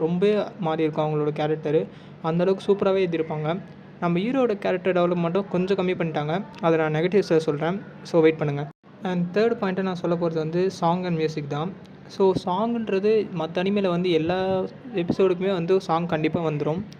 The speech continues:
எபிசோடோட ஸ்டார்டிங்ல வந்து சாங் கண்டிப்பா போட்டுருவாங்க. But இந்த அனிமே ரொம்பவே டிஃப்ரெண்ட்டாக இருந்தது. இந்த அனிமேல வந்து நிறைய எபிசோட்ல அவங்க சாங்ஸே போடல. So,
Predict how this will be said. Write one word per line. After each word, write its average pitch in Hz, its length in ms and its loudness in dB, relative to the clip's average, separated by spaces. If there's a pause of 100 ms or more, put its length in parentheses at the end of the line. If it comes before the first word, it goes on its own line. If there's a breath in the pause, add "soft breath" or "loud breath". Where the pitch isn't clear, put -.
(140)
எபிசோடோட 170 500 2
ஸ்டார்டிங்ல 160 480 0
வந்து 160 160 -4
சாங் 160 200 -2
கண்டிப்பா 156 280 2
போட்டுருவாங்க. 147 340 -4 (200)
But 156 180 0
இந்த 156 160 -2
அனிமே 180 260 2
ரொம்பவே 170 320 2
டிஃப்ரெண்ட்டாக 156 360 -2
இருந்தது. 147 260 0 (680 loud breath)
இந்த 180 140 2
அனிமேல 220 320 0
வந்து 202 140 0 (140)
நிறைய 180 280 2
எபிசோட்ல 202 360 0
அவங்க 160 240 -4
சாங்ஸே 170 360 2 (100)
போடல. 160 300 4 (560 loud breath)
So, - 60 -6